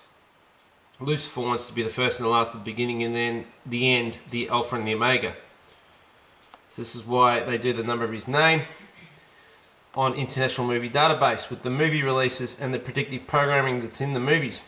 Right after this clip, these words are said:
So first release, as you can see there, twenty-one days, six months later, is Inauguration Day.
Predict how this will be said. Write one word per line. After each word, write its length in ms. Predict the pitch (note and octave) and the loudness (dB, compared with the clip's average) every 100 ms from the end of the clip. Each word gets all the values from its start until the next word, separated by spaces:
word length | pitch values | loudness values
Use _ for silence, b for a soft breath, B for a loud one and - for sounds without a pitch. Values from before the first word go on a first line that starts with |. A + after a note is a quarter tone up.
| - - | -20 -4
So 160 | C3+ | -4
first 360 | B2+ F#3 E3+ - | 2 2 2 0
release, 520 | D#3+ F#3 G3+ - - - - - | 4 4 4 0 -8 -20 -20 -6
as 160 | C#3 | -4
you 40 | C#3+ | -2
can 140 | C#3+ | -2
see 220 | - E3 | 0 2
there, 180 | E3 F3+ | 4 4
twenty-one 380 | F3 F3+ E3 C#3 | 4 0 2 2
days, 180 | C3+ B2 | 2 0
six 240 | - - | -6 -2
months 260 | C#3 C3+ - | 0 0 2
later, 360 | F3 F#3 E3 - B B B B | 4 4 2 -4 B B B B
is 160 | - D3 | -2 0
Inauguration 720 | C#3+ C3 A#2+ B2 C3+ - B2 | 2 2 2 4 4 2 -2
Day. 240 | A2+ A2 | 2 0